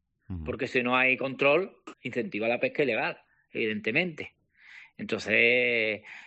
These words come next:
Speaker 2: eh, mm, esto es que la repercusión es más grave de lo que, de lo que pensamos.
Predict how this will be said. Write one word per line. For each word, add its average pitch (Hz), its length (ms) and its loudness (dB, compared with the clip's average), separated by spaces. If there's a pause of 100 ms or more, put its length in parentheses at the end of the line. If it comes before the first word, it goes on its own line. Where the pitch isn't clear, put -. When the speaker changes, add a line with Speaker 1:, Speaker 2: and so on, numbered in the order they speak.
(180)
Speaker 2:
eh, 101 920 0
mm, 95 440 -10 (380)
esto 151 280 4
es 139 240 -2
que 147 120 2
la 135 100 2
repercusión 120 680 -4
es 131 580 4
más 120 180 -6
grave 131 240 0
de 131 100 0
lo 117 180 -2
que, 110 280 2
de 113 120 -2
lo 110 100 -2
que 104 120 -4
pensamos. 110 480 -4